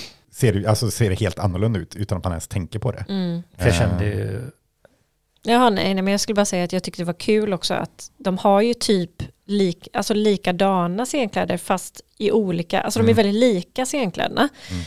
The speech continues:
Speaker 2: Så när det sker ett byte så kanske det tar en stund, men, "Ah, men vänta lite nu, det är andra kläder", fast de är också typ gråa och med den här typen, alltså den här stilen.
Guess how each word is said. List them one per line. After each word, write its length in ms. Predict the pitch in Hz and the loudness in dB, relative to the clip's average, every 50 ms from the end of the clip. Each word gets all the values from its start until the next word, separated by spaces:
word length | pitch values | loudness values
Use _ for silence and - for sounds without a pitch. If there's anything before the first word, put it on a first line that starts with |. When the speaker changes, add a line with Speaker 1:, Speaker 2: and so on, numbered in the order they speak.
| - - | -10 -6
Speaker 2:
Så 160 | - - 214 | -2 2 2
när 120 | 208 208 | 4 4
det 60 | 190 190 | 2 2
sker 300 | - 233 220 220 233 240 | 4 4 4 6 6 4
ett 140 | 233 - | 2 2
byte 400 | - 269 247 196 170 170 - 190 196 | 4 4 4 4 4 2 -2 -4 -4
så 80 | 214 | -2
kanske 200 | 196 196 185 - | -2 -4 -2 -4
det 40 | 170 | -4
tar 220 | - - 175 175 214 | -4 -4 -4 -4 -4
en 80 | 262 | -4
stund, 180 | 254 - 220 190 | -4 -6 -6 -6
men, 140 | 175 185 - | -4 -4 -4
"Ah, 80 | - | -2
men 120 | 294 320 339 | -2 -2 -2
vänta 220 | 349 302 - 330 | -2 -4 -4 -4
lite 160 | 320 - 202 | -4 -4 -4
nu, 160 | 190 - - | -4 -4 -4
det 220 | 190 190 214 240 - | -4 -4 -4 -4 -4
är 40 | - | -4
andra 240 | 269 208 - - | -6 -6 -6 -6
kläder", 340 | 226 - - 247 - - - | -6 -4 -4 -4 -4 -4 -6
fast 200 | - - 208 - | -8 -8 -8 -6
de 120 | - 226 220 | -4 -2 -4
är 40 | |
också 180 | 208 - - 254 | -4 -4 -6 -6
typ 180 | 269 262 190 170 | -4 -4 -4 -4
gråa 840 | 165 175 185 185 202 208 196 185 170 165 165 170 170 170 170 165 | -4 -2 0 2 2 0 0 0 0 0 2 2 2 2 0 0
och 280 | 175 175 - _ - - - - | -2 -4 -6 _ -14 -12 -6 -4
med 160 | 190 185 170 | -4 -2 -2
den 100 | 175 175 | -2 -2
här 140 | 196 180 175 | -4 -4 -4
typen, 540 | - - 185 170 - - 170 165 170 175 - _ _ _ - | -6 -6 -8 -8 -6 -6 -6 -6 -6 -8 -10 _ _ _ -10
alltså 180 | 202 202 - 208 | -8 -6 -4 -4
den 160 | 190 196 180 | -2 -2 -2
här 120 | 170 175 | -2 -2
stilen. 540 | 175 - - 190 175 185 180 196 233 254 226 | -4 -4 -4 -4 -4 -2 -2 -2 -2 -2 -4